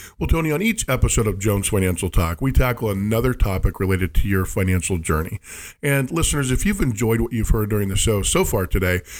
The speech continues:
be sure to visit our website, as it's a great resource of information at jones financial talk dot com. And feel free to click on the radio page to listen to more episodes. Also, feel free to contact us directly through the website or by contacting us on the telephone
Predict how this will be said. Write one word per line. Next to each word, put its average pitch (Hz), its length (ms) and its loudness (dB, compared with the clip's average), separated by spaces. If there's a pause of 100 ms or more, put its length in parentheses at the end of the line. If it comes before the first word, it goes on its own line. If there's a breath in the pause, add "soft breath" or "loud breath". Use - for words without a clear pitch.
(180 loud breath)
be - 120 4
sure 220 160 2
to 180 80 2
visit 139 260 0
our 120 120 2
website, 95 580 -2
as 117 120 0
it's 131 160 0
a 82 60 0
great 139 340 -2
resource 120 440 0
of 98 100 -2
information 90 680 0
at 98 200 -4
jones 117 420 0
financial 113 480 0
talk 101 380 0
dot 98 220 -2
com. 123 360 -2 (500 loud breath)
And 156 140 0
feel 208 180 0
free 180 160 0
to 151 60 0
click 165 240 -2
on 151 60 0
the 147 80 -2
radio 127 340 2
page 90 360 0
to 110 80 0
listen 113 260 0
to 104 80 0
more 107 180 2
episodes. 110 580 0 (500 loud breath)
Also, 175 320 2
feel 202 240 0
free 175 180 -2
to 151 80 -2
contact 131 540 0
us 117 180 2
directly 95 420 0
through 120 160 2
the 110 100 0
website 110 600 0
or 202 180 2
by 180 200 0
contacting 139 560 0
us 120 200 0
on 139 300 0
the 131 60 -4
telephone 101 600 0